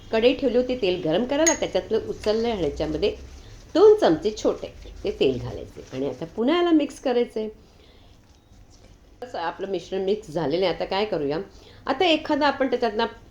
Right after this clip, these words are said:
मिश्रण घ्यायचं आणि अशा प्रकारे हातावर ठेवायचं. इथे कुठलाही शेप द्यायचा नाही, मी ज्याप्रमाणे दाखवलं त्याचप्रमाणे करायचे. तर चला आपण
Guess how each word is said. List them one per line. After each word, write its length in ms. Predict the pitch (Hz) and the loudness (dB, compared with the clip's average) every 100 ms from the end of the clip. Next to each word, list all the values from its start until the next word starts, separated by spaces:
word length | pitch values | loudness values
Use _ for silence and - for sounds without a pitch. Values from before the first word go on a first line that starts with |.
| - | 0
मिश्रण 360 | 196 - 226 | 0 2 2
घ्यायचं 400 | - 175 220 - | 2 0 -2 0
आणि 100 | 185 | 0
अशा 160 | 147 165 | 0 -4
प्रकारे 220 | 165 208 | -4 -4
हातावर 380 | 180 - 151 147 | -4 -2 0 2
ठेवायचं. 340 | 143 120 123 | 0 -4 -2
इथे 140 | 190 311 | -2 -2
कुठलाही 540 | - 294 294 302 370 | -2 -2 0 4 4
शेप 400 | 381 - 202 226 | 4 4 4 4
द्यायचा 320 | 240 220 214 226 | 2 2 2 0
नाही, 240 | 185 120 | 2 0
मी 120 | 208 | -2
ज्याप्रमाणे 560 | 214 185 185 208 202 214 | 2 2 2 2 2 2
दाखवलं 320 | 190 180 294 | 0 0 -4
त्याचप्रमाणे 680 | - 190 185 - 143 120 127 | 0 0 -2 -2 -2 -2 -2
करायचे. 480 | - 104 117 - - - - - - | -6 -8 -10 -14 -18 -20 -20 -20 -10
तर 40 | 302 | -6
चला 220 | 349 370 | 2 2
आपण 220 | 359 330 | 4 2